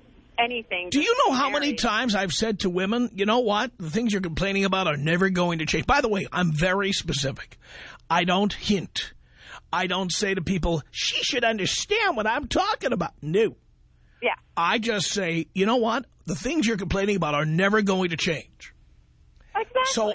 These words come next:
Speaker 2: I, I, I, I, I have told more than one woman, "Guess what? <laughs> Since,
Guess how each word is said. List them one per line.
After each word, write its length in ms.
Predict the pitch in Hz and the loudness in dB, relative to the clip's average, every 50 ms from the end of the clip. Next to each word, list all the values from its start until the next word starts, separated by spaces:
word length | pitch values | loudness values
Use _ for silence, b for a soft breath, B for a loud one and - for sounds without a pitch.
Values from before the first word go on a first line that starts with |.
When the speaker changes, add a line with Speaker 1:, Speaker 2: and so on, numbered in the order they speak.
| 165 - | -2 -2
Speaker 2:
I, 420 | 190 190 196 196 - 185 202 196 - - | 0 0 0 0 0 0 -2 -2 -2 -4
I, 80 | - 202 | -6 -6
I, 60 | 202 160 - - - | -6 -6 -10 -6 -2
I, 200 | 143 170 202 226 - | -2 0 0 0 0
I 180 | 147 180 214 | 0 2 2
have 160 | 226 226 - | 2 2 0
told 240 | - - 196 180 170 | -2 0 0 2 2
more 240 | 170 170 180 202 233 | 2 2 2 2 0
than 180 | 285 339 330 294 | 0 0 2 2
one 200 | 277 277 277 262 | 2 2 2 2
woman, 300 | 262 285 254 226 - - - - - | 2 2 2 0 -4 -10 -16 -12 -4
"Guess 280 | - 220 233 214 - | 0 0 0 2 0
what? 240 | 240 269 294 214 - - _ _ _ _ _ _ _ - | 0 0 0 -2 -4 -8 _ _ _ _ _ _ _ -6
<laughs> 80 | - - 339 311 480 196 - B B B B B B B B - | -4 -2 -2 -4 -2 -4 -4 B B B B B B B B -6
Since, 520 | - - 247 262 247 233 - - - | -4 0 0 2 2 0 0 -2 -6